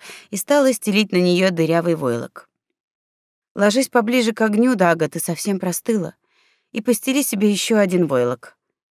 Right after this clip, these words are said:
Всяко теплее будет". Дага подкинула в огонь еще пару поленьев из большой корзины и улеглась. Захрапела она буквально через десять минут. А я все ворочалась на несвежем белье и думала о том,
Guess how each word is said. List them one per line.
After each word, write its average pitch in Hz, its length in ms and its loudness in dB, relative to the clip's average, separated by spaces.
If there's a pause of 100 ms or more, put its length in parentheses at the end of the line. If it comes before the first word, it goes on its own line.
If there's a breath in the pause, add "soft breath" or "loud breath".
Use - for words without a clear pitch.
Всяко 185 320 -4
теплее 165 360 -2
будет". - 400 -10 (1080)
Дага 240 340 2
подкинула 226 540 0
в 190 60 2
огонь 190 280 2
еще 175 280 -2
пару 147 260 -2
поленьев 220 480 -2
из 220 100 -4
большой 196 380 -2
корзины 180 480 0
и 175 160 -4
улеглась. 151 640 -6 (840)
Захрапела 277 600 2
она 233 160 4
буквально 190 500 -2
через 160 280 -6
десять 165 360 -6
минут. 135 400 -8 (540)
А 220 100 0
я 294 160 0
все - 180 -2
ворочалась 233 600 0
на 180 100 0
несвежем 180 520 0
белье 175 360 0
и - 20 0
думала 165 440 2
о 160 60 0
том, 196 380 -2